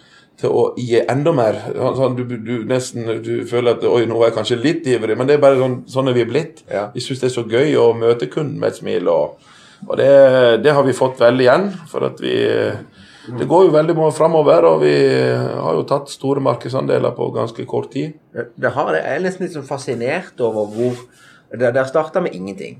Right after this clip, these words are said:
Speaker 1: Mhm.
Speaker 2: Altså med to tomme hender egentlig, og så
Speaker 1: Ja.
Speaker 2: fem, og så femti års erfaring.
Speaker 1: <clears throat> Ja.
Speaker 2: Og det, det startet med de to tomme hendene, og ikke noe, altså ikke noe mer, det er jo ikke en franchise.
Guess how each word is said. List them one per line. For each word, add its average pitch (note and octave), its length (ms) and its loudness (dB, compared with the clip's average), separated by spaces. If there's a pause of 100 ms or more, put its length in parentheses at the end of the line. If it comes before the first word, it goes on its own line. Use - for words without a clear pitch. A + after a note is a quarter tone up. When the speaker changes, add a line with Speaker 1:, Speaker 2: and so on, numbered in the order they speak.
Speaker 1:
Mhm. A#2+ 380 -8 (240)
Speaker 2:
Altså A2+ 180 -6
med A#2 100 -8
to F3 140 -2
tomme B2+ 220 -6
hender G2+ 260 -6
egentlig, F2+ 300 -10
og F#2+ 80 -12
så F#2+ 80 -10
Speaker 1:
Ja. F#2+ 80 -10
Speaker 2:
fem, B2 240 0
og A2+ 100 -10
så D#3+ 80 0
femti A#2+ 320 -2
års A2+ 220 -2
erfaring. C#3 400 0 (120)
Speaker 1:
<clears throat> - 60 -20
Ja. A2 140 2 (920)
Speaker 2:
Og A#2+ 360 2 (420)
det, F2 140 -6 (100)
det B2 100 -8
startet D3+ 280 -6
med C#3+ 80 -6
de B2+ 80 -12
to C3 180 -10
tomme A#2 240 -8
hendene, B2 380 -6 (300)
og - 180 -6
ikke B2+ 180 -10
noe, C4 140 -2
altså - 180 -6
ikke C3 160 -10
noe F#3 140 -2
mer, B2+ 160 -2
det C#3 80 0
er C3 140 2
jo C3+ 40 0
ikke A3 140 -4
en - 60 -10
franchise. G2+ 420 -12